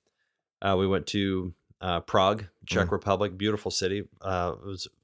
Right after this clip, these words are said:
Speaker 1: my favorite place to, to go. Went to Budapest, uh, spent a day there. Um, my least favorite city was Vienna, Austria.
Speaker 2: Mm.
Speaker 1: And to this day, I rem-, looking back, it was like every one of us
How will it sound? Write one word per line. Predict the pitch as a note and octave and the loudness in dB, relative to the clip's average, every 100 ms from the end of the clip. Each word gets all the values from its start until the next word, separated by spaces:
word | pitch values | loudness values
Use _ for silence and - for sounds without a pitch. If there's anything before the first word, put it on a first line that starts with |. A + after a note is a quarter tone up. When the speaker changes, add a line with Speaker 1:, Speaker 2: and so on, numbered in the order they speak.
| _ - | _ -6
Speaker 1:
my | G#2 F#2 | -2 0
favorite | - A#2 G#2+ | 2 2 2
place | - F2+ | 0 -4
to, | - D#2 - _ - | -6 -14 -16 _ -16
to | - | -10
go. | E2+ E2 F#2+ _ _ _ _ _ | -6 -4 -6 _ _ _ _ _
Went | G2 F#2 | -6 -4
to | |
Budapest, | F2 G#2+ G#2 A2+ A2 - - _ - | 0 2 2 2 2 0 -8 _ -4
uh, | F#2+ F#2+ F#2 | 0 0 -2
spent | F2 - F#2+ | -4 -2 -2
a | F2+ | 0
day | F2+ F2+ | 0 0
there. | F2+ F#2+ F#2+ _ _ _ _ _ _ _ | 0 0 -4 _ _ _ _ _ _ _
Um, | A2+ A#2 A#2 A2 G#2 - - - | 4 6 8 4 0 -6 -20 -8
my | A2+ G#2+ | 0 4
least | G#2+ C#3 - - | 6 6 4 4
favorite | C3+ C3 C#3+ | 2 4 2
city | - - A2+ E2+ F2+ - _ | 2 4 2 0 -6 -12 _
was | G2+ G2 F#2 | -2 0 0
Vienna, | E2 F#2 G#2 G#2+ G#2+ | -2 2 2 2 0
Austria. | G2 F#2 - C2+ G#1+ _ _ _ - | -2 -2 -4 -8 -14 _ _ _ -12
Speaker 2:
Mm. | D#2 D2 - - | -10 -10 -14 -6
Speaker 1:
And | G#2+ F#2+ F2 D#2+ E2 - _ _ _ | -2 0 0 -4 -8 -14 _ _ _
to | - | 0
this | A#2+ B2 | 2 2
day, | A2+ A#2+ A#2 G2 F#2 | 4 6 6 6 6
I | A2+ | 4
rem-, | A2+ A2+ - _ _ | 4 2 -4 _ _
looking | C3 C3 C3+ C3 G#2+ | 4 6 6 4 4
back, | G#2+ F#2 C3 | 4 4 2
it | |
was | B2 G#2+ | 2 4
like | G#2 F#2+ - | 2 2 -2
every | C3 C3+ C3+ | 0 0 2
one | B2+ B2+ | 4 6
of | A#2 F2+ | 6 2
us | E2+ - - | 0 0 -2